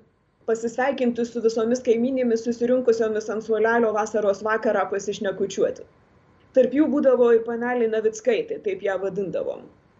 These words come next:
Iš tiesų prisimenu ne tiek ją pačią, kiek lazdelę, kurią ji pasiramsčiuodavo eidama, bet tą lazdelę prisimenu jos rankoje būtent tuomet, kai jinai sėdėdavo ant to suolelio su kaimynėmis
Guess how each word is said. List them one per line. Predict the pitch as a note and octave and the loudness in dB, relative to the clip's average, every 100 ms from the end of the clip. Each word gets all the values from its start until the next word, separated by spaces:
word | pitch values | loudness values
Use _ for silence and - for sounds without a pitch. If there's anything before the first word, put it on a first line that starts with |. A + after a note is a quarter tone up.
| _ _ _ _ _ _ - | _ _ _ _ _ _ -6
Iš | C4+ | -4
tiesų | C4+ C#4+ F4 | -2 -2 0
prisimenu | C#4 C4 D#4 D4 C4 | 2 2 0 0 2
ne | B3 B3+ | 4 4
tiek | C4+ C4+ | 2 2
ją | B3+ A#3+ | 0 0
pačią, | C4 E4 - B3+ | -4 -6 -4 -2
kiek | B3 B3 | 0 0
lazdelę, | B3 A#3 B3 B3 G#3 | 2 2 2 2 0
kurią | - F#3 | -2 -6
ji | F#3+ A3+ | -4 -4
pasiramsčiuodavo | G#3 G#3 G3+ F#3+ G3+ G3+ G#3+ A#3+ A#3 | -4 -2 -2 -4 -6 -4 0 2 4
eidama, | G#3 F#3+ F3+ F3+ G#3 F#4 _ _ _ _ _ _ - | 2 0 -4 -6 -10 -12 _ _ _ _ _ _ -2
bet | A#3 | 2
tą | C4 | 4
lazdelę | C4 A3+ C#4+ G#4+ E4 | 6 4 4 2 2
prisimenu | C4 A#3+ D4+ D4 A#3+ G#3+ G#3 - - _ | 0 -2 0 0 0 0 -2 -4 -18 _
jos | A3+ A#3 A3+ | 2 2 2
rankoje | C4+ C#4+ C4 A#3 | -4 2 4 4
būtent | A3 D4+ G3 G3 | 2 -2 -2 -6
tuomet, | G#3+ A3+ C4 C4 | -4 -2 -4 -2
kai | B3 A3+ | -2 0
jinai | A#3+ A#3+ | 0 2
sėdėdavo | A3 B3+ B3+ A3+ A3 | 4 6 4 2 -2
ant | G#3+ | -4
to | A3+ | -6
suolelio | A3+ G#3 A3 B3 A3+ | -6 -6 -4 0 -2
su | G#3+ A3+ | -2 -4
kaimynėmis | A3 G#3 F#4 D#4+ F#3 G3 B3+ | -4 -2 -2 -2 -2 -4 -4